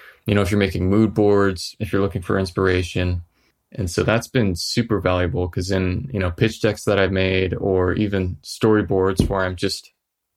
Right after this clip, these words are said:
communicating the framing, whatever it might be, that's been super helpful. And seeing the specs about, like, okay, what camera was this shot on?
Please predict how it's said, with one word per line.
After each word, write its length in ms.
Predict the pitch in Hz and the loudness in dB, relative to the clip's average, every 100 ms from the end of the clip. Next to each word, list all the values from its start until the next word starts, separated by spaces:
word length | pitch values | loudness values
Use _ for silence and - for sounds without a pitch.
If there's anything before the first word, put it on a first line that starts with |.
| - | -4
communicating 480 | 135 135 113 127 107 | 2 4 4 4 4
the 80 | 90 | 0
framing, 760 | - 110 101 101 98 95 101 107 _ _ - | 0 2 4 4 4 2 -4 -12 _ _ -6
whatever 320 | 107 104 98 | 0 2 4
it 60 | 90 | 4
might 200 | 92 87 | 2 2
be, 360 | 98 95 87 - _ _ _ _ _ _ - | 0 0 -2 -8 _ _ _ _ _ _ -2
that's 220 | 101 95 | -2 -2
been 160 | - 98 | -4 -4
super 300 | - 95 92 | -4 -2 -2
helpful. 440 | 90 - 98 90 | -2 -2 -2 0
And 260 | 113 127 135 | 2 2 2
seeing 600 | - 117 113 107 98 90 | 0 2 4 2 0 -2
the 100 | 98 | -4
specs 480 | - - 117 101 - | -4 0 0 0 -2
about, 240 | 95 92 | 0 2
like, 260 | 92 90 90 | 2 2 0
okay, 220 | 110 107 | 0 0
what 240 | 95 101 - | 0 0 0
camera 280 | 101 98 90 | 0 2 0
was 140 | 87 | -2
this 140 | 95 | -4
shot 300 | 87 98 90 | -2 0 2
on? 300 | 87 90 90 | 2 0 -4